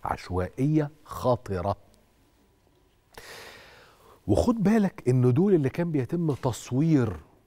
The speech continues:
رجل الشرطة بالنسبة لهم بعبع، تشوفه لازم تطلع تجري. حلو؟ طيب، جزء من التغيير بتاع بنائهم الوجداني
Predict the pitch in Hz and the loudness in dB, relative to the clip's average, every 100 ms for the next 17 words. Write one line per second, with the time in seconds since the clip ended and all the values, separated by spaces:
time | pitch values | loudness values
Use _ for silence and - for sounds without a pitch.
0 | _ - 143 156 143 101 69 - - - | _ -2 0 2 2 0 -6 -12 -12 -4
1 | 156 160 127 110 104 98 - 113 156 151 | -4 -2 -2 -2 -2 -4 -4 -2 0 -2
2 | 165 - _ _ _ _ _ _ _ - | -4 -10 _ _ _ _ _ _ _ 0
3 | 127 135 107 98 65 60 - _ _ _ | 4 4 2 -4 -4 -8 -16 _ _ _
4 | _ _ - _ - 120 190 170 170 160 | _ _ -20 _ -8 -2 2 4 4 2
5 | 123 - 113 - 123 98 78 - _ _ | 0 -2 -4 -2 -4 -4 -10 -16 _ _
6 | _ _ _ _ _ _ _ _ _ - | _ _ _ _ _ _ _ _ _ -4
7 | 156 196 180 _ _ _ - 64 - _ | 0 2 0 _ _ _ -10 -10 -14 _
8 | _ _ _ - - - 113 156 247 196 | _ _ _ -20 -20 -12 0 2 2 -2
9 | - 143 131 123 - 117 98 117 160 123 | -4 -2 -2 -4 -4 -4 -2 0 4 4
10 | 90 73 _ _ _ _ _ _ - 98 | 2 -10 _ _ _ _ _ _ -6 -4
11 | 110 131 107 69 - 127 127 127 208 131 | -2 0 0 -2 -6 -2 0 2 0 -2
12 | 139 135 120 110 92 101 117 104 80 58 | 0 0 0 0 -2 -2 0 0 -4 -14